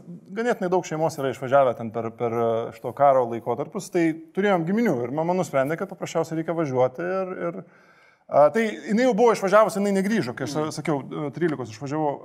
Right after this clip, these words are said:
Speaker 1: am, tada aš grį-,
Speaker 2: Čia
Speaker 1: nuva-
Speaker 2: buvo normalus procesas išvažiuot,
Speaker 1: Taip, taip, taip, taip.
Speaker 2: ieškot laimės.
Speaker 1: Taip, jinai
Speaker 2: Amerikoj.
Speaker 1: liko, aš grįžau, pabaigiau mokslus ir tada grįžau pas mamą, nes, nes mama jau tada buvo Amerikos pilietė ir, e, ir tada aš jau į universitetą jau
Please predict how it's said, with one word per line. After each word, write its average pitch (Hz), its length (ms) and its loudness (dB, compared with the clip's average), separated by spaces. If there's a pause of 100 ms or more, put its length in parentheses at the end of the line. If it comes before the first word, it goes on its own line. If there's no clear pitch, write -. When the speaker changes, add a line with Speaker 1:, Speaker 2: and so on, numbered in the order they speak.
(140)
Speaker 1:
am, 117 180 -4 (920)
tada 143 180 -4
aš 131 160 0
grį-, - 80 -4
Speaker 2:
Čia 175 160 -4
Speaker 1:
nuva- 240 80 4
Speaker 2:
buvo 226 80 2
normalus 220 400 2
procesas 175 400 0
išvažiuot, 123 560 0
Speaker 1:
Taip, 147 240 4
taip, - 60 -14
taip, 175 160 -2
taip. 127 100 0
Speaker 2:
ieškot 127 320 0
laimės. 120 320 2
Speaker 1:
Taip, 165 160 0
jinai 240 140 2
Speaker 2:
Amerikoj. 226 160 0
Speaker 1:
liko, 233 180 2
aš 170 80 2
grįžau, 165 320 2
pabaigiau 143 320 0
mokslus 185 340 0
ir 147 60 -10
tada 139 240 -6
grįžau 139 320 2
pas 135 160 -6
mamą, 151 340 0
nes, 185 380 -2
nes 123 240 -10
mama 139 240 0
jau 123 80 -4
tada 123 180 -6
buvo 123 360 0
Amerikos 120 340 -8
pilietė 160 480 -2 (140)
ir, 202 100 -4 (600)
e, 139 180 0 (340)
ir 151 80 -8
tada 131 240 -2
aš 120 160 -6
jau 160 160 -2
į 180 80 -2
universitetą 180 560 -2
jau 170 160 -2